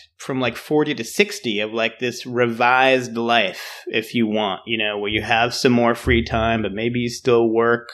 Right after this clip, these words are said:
um, or you change up your job, you spend more time with your kids, maybe you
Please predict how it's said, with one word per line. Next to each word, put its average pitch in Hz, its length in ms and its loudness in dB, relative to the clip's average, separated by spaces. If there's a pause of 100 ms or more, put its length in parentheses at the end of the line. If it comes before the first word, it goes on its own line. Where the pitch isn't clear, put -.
(280)
um, 107 560 -2 (320)
or - 80 -2
you 104 100 -2
change 123 300 2
up 127 80 -2
your 117 100 -2
job, 117 300 0
you 113 60 0
spend 123 280 -2
more 123 140 0
time 120 260 -2
with 113 140 -4
your 113 100 -4
kids, 117 460 2
maybe 120 260 0
you 120 240 0